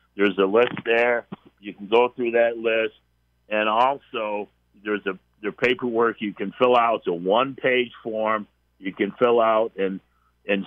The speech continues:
send it to Empire State Development, and, uh, you can, uh, and they will get a quick turnaround determining, uh,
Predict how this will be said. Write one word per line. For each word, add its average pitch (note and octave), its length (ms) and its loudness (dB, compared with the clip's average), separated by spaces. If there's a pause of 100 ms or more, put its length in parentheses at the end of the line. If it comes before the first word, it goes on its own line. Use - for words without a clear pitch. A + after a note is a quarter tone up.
send A#2+ 240 2
it A#2+ 220 0
to G#2+ 240 0
Empire A#2 480 0 (100)
State A2 280 -4
Development, G#2+ 640 -2 (1000)
and, G2+ 360 -2
uh, G#2 40 2
you G2+ 340 0
can, G2+ 380 -4
uh, F#2+ 280 0 (440)
and G#2+ 160 0
they A2 80 6
will A2 160 0
get G#2 220 0
a G2 60 -4
quick C3+ 280 -4 (120)
turnaround F2+ 640 -4
determining, G2 680 -2
uh, F#2+ 200 0